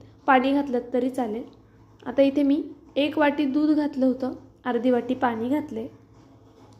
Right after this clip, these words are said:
हे छान असं मिक्स करून घ्यायचं आहे. खरं एकदा तरी ट्राय करा. अ, दही नाही घालायचं याला, आपण टोमॅटो वापरला आहे आणि दह्याने थोडी आंबट होऊ शकते. अ, आणि टिफिनसाठी करतोय आपण,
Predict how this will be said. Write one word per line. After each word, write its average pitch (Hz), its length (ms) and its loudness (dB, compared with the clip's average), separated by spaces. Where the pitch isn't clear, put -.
हे 302 100 2
छान 294 240 2
असं 285 180 0
मिक्स 277 280 0
करून 277 300 0
घ्यायचं 277 300 2
आहे. 233 100 -6
खरं 339 160 4
एकदा 302 480 2
तरी 339 180 0
ट्राय 277 340 2
करा. 254 320 -2
अ, 233 260 0
दही 311 320 6
नाही 339 220 0
घालायचं 254 420 0
याला, 233 200 0
आपण 240 260 -2
टोमॅटो 262 320 0
वापरला 254 380 0
आहे 240 140 -2
आणि 254 100 -4
दह्याने 254 360 0
थोडी 269 180 2
आंबट 240 360 -2
होऊ 247 180 2
शकते. 240 420 -8
अ, 240 40 -4
आणि 254 300 2
टिफिनसाठी 320 640 2
करतोय 269 340 2
आपण, 214 240 -4